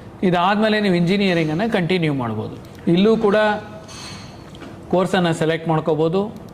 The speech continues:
ಕಾಲೇಜನ್ನು ಕೂಡ ನೀವು ಸೆಲೆಕ್ಟ್ ಮಾಡ್ಕೋಬಹುದು.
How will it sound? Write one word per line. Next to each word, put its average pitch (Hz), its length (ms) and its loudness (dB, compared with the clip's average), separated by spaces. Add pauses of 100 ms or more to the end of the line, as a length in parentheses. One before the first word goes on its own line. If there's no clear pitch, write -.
(200)
ಕಾಲೇಜನ್ನು 170 680 2
ಕೂಡ 160 200 2
ನೀವು 160 500 0 (480)
ಸೆಲೆಕ್ಟ್ 151 340 0
ಮಾಡ್ಕೋಬಹುದು. 131 640 -2